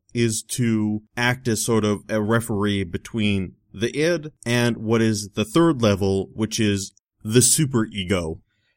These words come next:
And when I was going through university, I was always taught that the superego is somehow the one you want to defer to in most situations. So the superego is the one who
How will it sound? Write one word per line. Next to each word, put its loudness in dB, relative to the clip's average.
And 2
when 2
I 4
was 2
going 2
through 2
university, -2
I -2
was 2
always 2
taught -4
that -4
the -2
superego 2
is 4
somehow 2
the 2
one 4
you 4
want -2
to 0
defer 0
to -4
in -2
most 2
situations. -4
So 2
the -4
superego 0
is -2
the 0
one 0
who 0